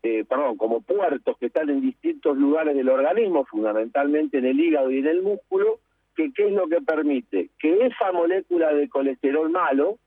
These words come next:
recordemos que hablamos recién de las L D L, se peguen a ese receptor, ¿sí? Y eso pueda ser remetabolizado por el organismo. Entonces, los pacientes que tienen colesterol alto, en realidad,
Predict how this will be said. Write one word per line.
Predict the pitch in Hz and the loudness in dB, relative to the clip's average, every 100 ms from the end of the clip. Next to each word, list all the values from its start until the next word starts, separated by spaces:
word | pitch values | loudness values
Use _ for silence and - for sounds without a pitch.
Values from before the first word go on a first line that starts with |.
| - | -4
recordemos | 101 107 120 135 123 | -2 0 0 0 -2
que | 104 | 0
hablamos | 110 127 120 | 0 -2 -4
recién | 123 143 160 131 | -6 -6 -6 -6
de | 101 | -4
las | 98 - | -4 -4
L | 135 139 | -4 -2
D | 143 147 156 | 0 0 0
L, | 156 170 _ _ - - | 0 -2 _ _ -20 -4
se | 170 170 - | -2 -2 -2
peguen | 262 262 202 143 | 0 0 0 0
a | 123 131 | 0 0
ese | 127 131 | 0 -2
receptor, | 123 127 170 - - 143 139 - _ _ - | -2 -2 -2 -2 0 2 0 -4 _ _ -2
¿sí? | - - - - - | 0 0 -6 -14 0
Y | 262 | 0
eso | 180 - 170 | 2 0 -2
pueda | 170 160 160 151 | 0 0 0 0
ser | 160 156 170 _ _ _ - | 0 2 0 _ _ _ -6
remetabolizado | 131 160 165 165 139 139 127 123 123 143 135 | -2 0 2 0 0 2 2 0 0 0 0
por | 123 113 | 0 0
el | 107 | 0
organismo. | 104 101 95 85 - | 0 0 -4 -10 -8
Entonces, | 117 139 131 | -2 -2 0
los | 123 120 | 0 0
pacientes | 143 - 392 339 - | -2 -2 -2 -2 -2
que | 165 | -2
tienen | 175 156 139 | -2 -2 0
colesterol | 131 117 110 110 127 156 | 0 0 -2 -2 0 0
alto, | 127 107 - 110 123 _ _ _ | -2 -2 -4 -6 -6 _ _ _
en | 101 101 | -4 -2
realidad, | 104 98 104 151 139 | -2 0 0 0 0